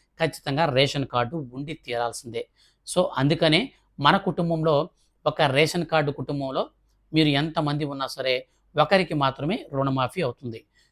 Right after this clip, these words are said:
So, రేషన్ కార్డు మీకు లేకపోతే రుణమాఫీ పైన ఆశ అయితే వదులుకోవాల్సిందే. మన యొక్క రాష్ట్ర ప్రభుత్వం కరాఖండిగా తేల్చి చెప్పింది, రేషన్ కార్డు ఉన్నటువంటి లబ్ధిదారుడికే మేము రుణమాఫీ చేస్తామని చెప్పి చెప్పడం జరిగింది. ఎందుకంటే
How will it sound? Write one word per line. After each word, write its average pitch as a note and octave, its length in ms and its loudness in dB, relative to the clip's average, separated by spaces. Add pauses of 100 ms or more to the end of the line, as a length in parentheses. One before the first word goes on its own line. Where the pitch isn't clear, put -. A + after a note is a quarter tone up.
(100)
So, D3+ 180 2
రేషన్ D3+ 360 2
కార్డు D3 300 0
మీకు C#3+ 340 -8 (400)
లేకపోతే C#3+ 640 2 (440)
రుణమాఫీ D3+ 440 0
పైన C3+ 260 -4 (140)
ఆశ C3+ 260 6
అయితే C3+ 180 -8
వదులుకోవాల్సిందే. B2 880 -6 (360)
మన C#3 100 2
యొక్క C3 180 -2
రాష్ట్ర B2+ 300 -2
ప్రభుత్వం C3 380 -6 (380)
కరాఖండిగా C#3+ 600 2
తేల్చి B2 400 -6
చెప్పింది, B2 320 -6 (380)
రేషన్ D3+ 340 2
కార్డు C3+ 260 0
ఉన్నటువంటి C3 600 -4
లబ్ధిదారుడికే B2 720 -4 (380)
మేము F#3 180 2
రుణమాఫీ C3 420 0 (120)
చేస్తామని A#2 420 -6
చెప్పి A#2+ 120 -12 (100)
చెప్పడం A#2+ 260 -8
జరిగింది. A2+ 400 -10 (340)
ఎందుకంటే F#3 440 2